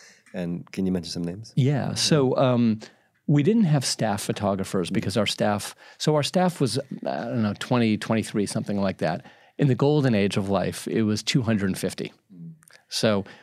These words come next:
Speaker 2: we didn't, I wish we had staff photographers. I think you lose something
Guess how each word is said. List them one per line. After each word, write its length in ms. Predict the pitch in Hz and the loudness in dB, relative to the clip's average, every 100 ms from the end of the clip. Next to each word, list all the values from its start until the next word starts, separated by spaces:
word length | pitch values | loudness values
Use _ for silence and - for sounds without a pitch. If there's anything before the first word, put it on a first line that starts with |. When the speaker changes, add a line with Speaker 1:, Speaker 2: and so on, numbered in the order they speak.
| - | -2
Speaker 2:
we 100 | 143 | 2
didn't, 200 | 151 151 | 4 4
I 100 | 127 | 2
wish 280 | 135 160 156 | 4 4 4
we 100 | 139 | 0
had 200 | 107 113 | 2 0
staff 280 | - 104 98 | 2 2 2
photographers. 520 | 101 98 95 - 104 | 0 -2 -2 0 -2
I 80 | 104 | 0
think 220 | 120 104 | 0 2
you 80 | 117 | 2
lose 380 | 110 127 131 123 | 4 4 4 2
something 800 | - 101 - 104 95 92 92 98 | 0 -2 0 -2 0 -2 -4 -6